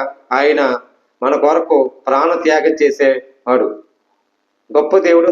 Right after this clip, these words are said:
మంచి దేవుడు. నిన్ను నన్ను ఏకరీతిగా కను దృష్టిగా ఉండాలని, మరి సత్యమైన న్యాయవంతుడైన తీర్పు తీర్చడానికే ఆయన లోకరక్షకుడు. మరి ఈ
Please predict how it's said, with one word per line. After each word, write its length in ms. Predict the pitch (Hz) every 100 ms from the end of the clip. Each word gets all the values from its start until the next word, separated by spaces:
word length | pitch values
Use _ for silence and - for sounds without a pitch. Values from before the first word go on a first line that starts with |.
| 160
మంచి 180 | 147 160
దేవుడు. 200 | 131 113 - _ _ _ _ _ _ _ _ -
నిన్ను 200 | 160 180 170
నన్ను 160 | 170 156 156
ఏకరీతిగా 580 | 160 156 160 165 151 110 - -
కను 160 | 143 156
దృష్టిగా 280 | 160 151 139 135
ఉండాలని, 360 | 139 139 127 123 _ _ -
మరి 160 | 143 147 143
సత్యమైన 540 | 151 151 196 185 190 180 127 131
న్యాయవంతుడైన 840 | 143 180 180 175 180 185 185 175 127 - _ -
తీర్పు 240 | 156 160 170 156
తీర్చడానికే 640 | 160 156 151 156 - 139 113 - _ _ _ _ _ _ _ _ _ _ _ 123
ఆయన 160 | 139 139 127
లోకరక్షకుడు. 680 | 147 160 139 - 131 - - _ _ _ _ _ _ _ _ _ _ _ -
మరి 120 | 135
ఈ 40 | 143